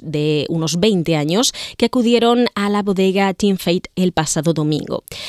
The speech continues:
Hasta ahora no se ha producido una gran expansión, una expansión seria de covid en el estado, aunque se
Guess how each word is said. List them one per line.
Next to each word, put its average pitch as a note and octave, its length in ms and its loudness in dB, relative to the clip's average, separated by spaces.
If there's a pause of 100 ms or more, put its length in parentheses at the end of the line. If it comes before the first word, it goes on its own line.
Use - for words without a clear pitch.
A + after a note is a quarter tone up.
(240)
Hasta G3+ 260 2
ahora A#3+ 280 4
no A#3+ 220 4
se - 180 2
ha G#3 60 0
producido F#3+ 520 2
una G3 220 2
gran F3 320 0
expansión, F#3+ 680 0
una F3+ 160 2
expansión D#3 480 -4
seria F3 420 2
de D#3 100 0
covid D#3+ 380 0
en D#3+ 160 2
el D3+ 80 -2
estado, G#3 400 0
aunque A3 320 2 (240)
se - 400 0